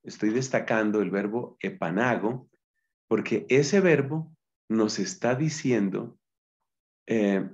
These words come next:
nos está diciendo que empieza un viaje. Esta vez es el mismo barco, o la misma barca, la de Simón,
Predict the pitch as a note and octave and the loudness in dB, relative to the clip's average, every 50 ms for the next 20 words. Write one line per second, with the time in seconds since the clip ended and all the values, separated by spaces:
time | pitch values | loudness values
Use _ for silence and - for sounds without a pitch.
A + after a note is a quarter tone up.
0 | - - _ A#2+ A#2 A2 G#2 G2+ - - G2+ - - _ A#2+ A#2+ A#2+ C3+ C#3+ C3+ | -14 -4 _ 2 4 4 4 2 -2 -4 -6 -8 -6 _ -4 -4 -2 -4 -4 -6
1 | - - - C#3+ C3 B2+ A#2+ A#2 A#2 A#2+ B2 C3 C3 - _ _ _ _ _ _ | -6 -4 -2 0 0 2 2 0 0 -2 -2 -4 -8 -12 _ _ _ _ _ _
2 | _ _ _ _ _ _ _ _ _ - - A#2+ A2+ A2 G#2+ G#2 - - - - | _ _ _ _ _ _ _ _ _ -2 2 2 4 4 4 2 0 -4 -12 -18
3 | _ - A#2+ A#2 A2+ A2+ - C#3 C#3 C#3+ C3+ - C#3+ B2+ A#2 A2 G#2+ G#2 F2 E2 | _ 0 0 2 2 2 4 4 4 2 2 0 -2 -2 0 0 -2 -2 -2 -4
4 | E2 - - - - _ _ _ _ _ _ _ _ _ _ _ _ _ _ _ | -8 -12 -16 -18 -20 _ _ _ _ _ _ _ _ _ _ _ _ _ _ _
5 | - C3+ C3+ C3+ - F3+ E3 E3 D#3+ D#3+ D#3+ D#3 D3+ C#3 - D#3 C#3 C3 C3+ D#3 | 2 2 2 4 4 6 6 8 6 6 4 2 0 0 2 2 2 2 2 2
6 | F3+ F#3 F#3 F3+ F3 D#3 C3 B2 A#2+ A#2 A2 G#2 - - - B2 D#3 - - _ | 2 0 0 0 -2 0 0 0 0 -2 -4 -6 -10 -10 -10 -12 -12 -12 -16 _
7 | _ _ _ _ _ _ _ _ _ - F#2 F2 E2 F2 F#2+ F#2 G2 A2+ G#2+ G#2+ | _ _ _ _ _ _ _ _ _ -2 0 0 2 0 0 0 0 0 0 2
8 | B2 C3+ C#3+ C3+ B2+ - - G#2 G#2+ G#2+ G2+ E2+ E2 E2+ E2 - - F2 F2+ G2 | 4 4 4 2 0 -4 -6 -8 -6 -6 -4 -4 -4 -4 -6 -6 -6 -2 2 2
9 | G#2+ G#2+ G#2+ B2+ C3 - | 2 2 0 -2 -6 -10